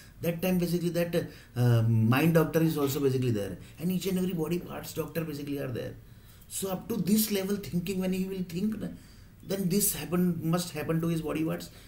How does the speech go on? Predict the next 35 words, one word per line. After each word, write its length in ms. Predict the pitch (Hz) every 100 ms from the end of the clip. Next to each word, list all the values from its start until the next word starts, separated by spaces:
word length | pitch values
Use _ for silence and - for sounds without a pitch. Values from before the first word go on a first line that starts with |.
| - -
If 160 | 180
this, 200 | 165 190
he 100 | 160
will 160 | 170 180
think 260 | 165 180 180
up 140 | -
to 60 | 170
this 240 | 190 185
level, 260 | 165 143 147 - - 165
this 180 | 202
happens 400 | 165 156 160 160
to 60 | 156
his 140 | 160 165
body 260 | 123 147
parts, 320 | - 82 -
basically. 300 | - - - - - - - - - - - - - - - - - - -
So 200 | - -
in 100 | 202
next 240 | 202 233
video, 240 | 202 180 175
we, 260 | 165 147
basically, 360 | 135 143 147 160
we 80 | 151
are 100 | 151
going 220 | 143 143
to 80 | 135
think 240 | 131 135
about 340 | 131 123 147 - - - - - - -
the 120 | 139
doctors 600 | 117 - 123 - 202 175
group, 460 | 135 131 127 - - - - - - - - - -
how 220 | 131 147
they 140 | 143
do 200 | 135 117
the 200 | 110 117